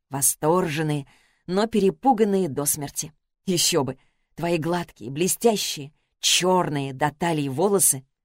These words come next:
переливаются на солнце, сверкают, как антрацит. А глаза? Твои зелёные глаза.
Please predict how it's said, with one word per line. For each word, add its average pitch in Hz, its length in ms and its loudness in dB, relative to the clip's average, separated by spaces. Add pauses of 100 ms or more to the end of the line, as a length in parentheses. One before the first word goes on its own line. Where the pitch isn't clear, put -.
(520)
переливаются 208 760 4
на 160 160 2
солнце, 208 680 0 (220)
сверкают, 190 800 0
как - 480 -4
антрацит. 165 840 2 (800)
А 170 140 2
глаза? 180 640 4 (800)
Твои 262 480 4
зелёные 226 720 2
глаза. 156 560 2